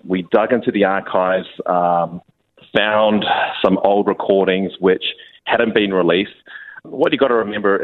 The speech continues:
is with each album cycle, the band wrote a lot of songs. And when you've got, like, about twenty plus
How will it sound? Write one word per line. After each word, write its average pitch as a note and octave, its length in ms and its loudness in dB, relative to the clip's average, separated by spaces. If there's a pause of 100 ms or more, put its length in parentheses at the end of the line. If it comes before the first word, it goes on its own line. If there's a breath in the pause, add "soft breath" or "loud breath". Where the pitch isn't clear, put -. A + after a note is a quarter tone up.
(160)
is F#2+ 60 -12 (260)
with A#2+ 160 -6
each D3 260 -2
album G#2 380 -2
cycle, E2 460 -2 (100)
the - 80 -2
band G2+ 400 -2
wrote F2+ 320 0
a E2 80 0
lot E2+ 480 0
of D#2+ 80 -2 (100)
songs. C#2 300 -2 (180)
And E2 300 0
when G2 180 -2
you've G2+ 140 0
got, - 160 0
like, G#2+ 180 0
about - 320 0
twenty F#2 200 0
plus - 240 -4